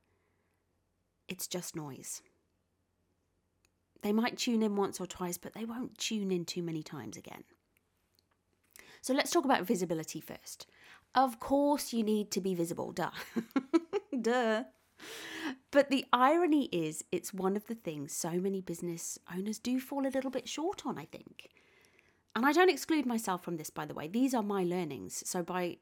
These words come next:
having learnt it, it means that I have fallen over with it. And I continue to fall over with it, actually. You know, cards on the table. But I'm constantly learning.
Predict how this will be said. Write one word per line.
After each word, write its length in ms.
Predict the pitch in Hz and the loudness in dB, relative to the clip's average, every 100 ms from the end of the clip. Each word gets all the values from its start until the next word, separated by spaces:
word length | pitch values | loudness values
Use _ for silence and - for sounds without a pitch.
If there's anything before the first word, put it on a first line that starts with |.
| - | -10
having 280 | 226 226 | -2 0
learnt 480 | 190 196 247 277 254 | 2 2 4 4 2
it, 280 | - 190 254 - - - - _ _ _ | -2 -4 -4 -10 -20 -20 -20 _ _ _
it 120 | 202 - | -6 0
means 300 | 208 196 180 | 2 2 0
that 160 | 185 - | -4 -2
I 220 | 185 185 | -4 -2
have 300 | 175 175 160 - - | -4 -6 -8 -12 -16
fallen 360 | - 175 170 156 | -10 -6 -4 -6
over 220 | 156 151 | -8 -8
with 180 | 139 131 | -12 -12
it. 100 | - | -6
And 120 | 214 | -4
I 80 | 233 | -4
continue 440 | 233 240 233 262 247 | -4 -6 -4 -4 -4
to 100 | 180 | -8
fall 240 | - 147 151 | -14 -14 -14
over 160 | 143 123 | -14 -12
with 160 | 117 | -14
it, 80 | - - | -14 -16
actually. 600 | - - - - 247 254 - _ _ _ | -14 -14 -12 -8 -8 -10 -20 _ _ _
You 100 | 190 | -8
know, 220 | 180 127 226 - | -6 -4 -8 -8
cards 320 | 208 185 180 | -6 -6 -4
on 60 | 170 | -6
the 40 | |
table. 440 | 165 151 135 - - _ _ - - - - - _ _ _ _ _ - | -6 -8 -12 -16 -20 _ _ -20 -20 -20 -20 -20 _ _ _ _ _ -6
But 120 | 208 | 0
I'm 100 | 208 | 0
constantly 560 | 208 202 190 - - 165 | 2 -2 -2 -4 -4 -4
learning. 400 | 139 120 - | -6 -10 -14